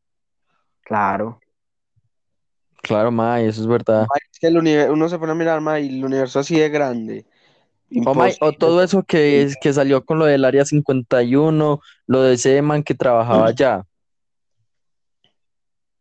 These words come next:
Speaker 3: Por eso, mae, tanto mi-, de tanto misterio,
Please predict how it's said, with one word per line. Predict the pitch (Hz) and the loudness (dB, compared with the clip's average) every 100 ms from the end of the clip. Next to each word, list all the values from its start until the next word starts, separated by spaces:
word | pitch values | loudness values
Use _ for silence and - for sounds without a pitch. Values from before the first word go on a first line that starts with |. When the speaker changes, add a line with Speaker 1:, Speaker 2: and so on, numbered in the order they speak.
| _ - _ _ _ _ - | _ -20 _ _ _ _ -4
Speaker 3:
Por | 120 123 | -2 0
eso, | 123 160 | -2 -2
mae, | 151 160 180 - | -2 -2 -4 -6
tanto | 175 165 190 | -6 -2 -2
mi-, | 214 180 | 0 0
de | 190 | 0
tanto | 196 185 214 | -2 -4 -4
misterio, | 214 - 226 202 170 151 143 | -4 -2 0 2 2 2 -2